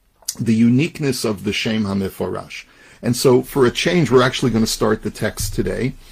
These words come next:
Um, all the names of God may he be exalted that are to be found in any of the books derived from actions. There is nothing secret in this matter. The Rambam has pointed out to us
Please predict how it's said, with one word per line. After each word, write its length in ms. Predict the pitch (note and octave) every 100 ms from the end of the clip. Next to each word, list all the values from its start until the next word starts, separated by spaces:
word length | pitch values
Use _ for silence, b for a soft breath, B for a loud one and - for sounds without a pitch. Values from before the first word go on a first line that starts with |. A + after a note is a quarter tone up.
| B B B -
Um, 320 | G#2+ G#2 -
all 240 | B2 C#3+ E3+
the 100 | D3
names 320 | C3+ C#3 A2+
of 140 | G#2+
God 280 | - A2+ A#2
may 120 | A2+
he 100 | G2
be 160 | F#2+ G2+
exalted 560 | F2+ A#2 A2+ B2 G#2 F#2+
that 140 | G2+
are 120 | G2
to 120 | -
be 120 | F#2+ F#2+
found 540 | - B2 B2 B2 B2+ -
in 260 | G#2 A2 -
any 340 | B2+ C#3+ D3 -
of 220 | A2 G2
the 80 | F#2
books 300 | G#2 - -
derived 480 | A2 G#2 G#2+ A2+
from 260 | - G#2+ G#2
actions. 680 | - G2+ - F#2+ - - - b b b -
There 200 | A2+ A2
is 140 | G2+
nothing 400 | B2 C3+ C3+ B2
secret 420 | - A2+ - G#2
in 140 | G#2 G2
this 200 | G2 A2+
matter. 440 | G2+ G#2+ F#2+ - B B B B B -
The 140 | A2+
Rambam 520 | A#2+ C#3 D#3 C3+ B2+ G#2+
has 340 | A#2+ G#2+ G2
pointed 500 | - - B2+ B2 A2+
out 220 | A#2 C#3+
to 180 | - G2+
us 320 | F#2 F#2+ -